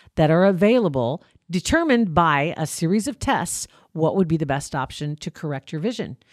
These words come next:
And if you're wanting to ditch your glasses or you're tired of the contacts, I personally can't think of a better place to go. And I know what it feels like to have that procedure done and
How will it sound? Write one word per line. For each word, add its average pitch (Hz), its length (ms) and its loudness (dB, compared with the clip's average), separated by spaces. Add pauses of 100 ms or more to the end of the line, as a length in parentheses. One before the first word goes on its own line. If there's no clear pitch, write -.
(380)
And 160 140 2
if 143 100 0
you're 285 200 6
wanting 269 280 0
to 202 60 0
ditch 214 240 2
your 214 100 -2
glasses 151 560 -2
or 139 60 -6
you're 139 100 -6
tired 208 420 0
of 180 80 -2
the 151 80 -4
contacts, 123 800 -8 (640)
I 269 380 8
personally 277 640 -2
can't 185 280 -8
think 160 160 -4
of 143 80 -6
a 139 60 -4
better 139 180 0
place 143 320 -4
to 156 80 -6
go. 170 380 6 (300)
And 185 360 4
I 165 120 0
know 165 560 4 (120)
what 160 200 4
it 127 60 -4
feels 185 320 0
like 139 220 -4
to 151 80 -6
have 151 220 -4
that 120 160 -2
procedure 151 400 -4
done 143 360 0 (100)
and 131 300 -4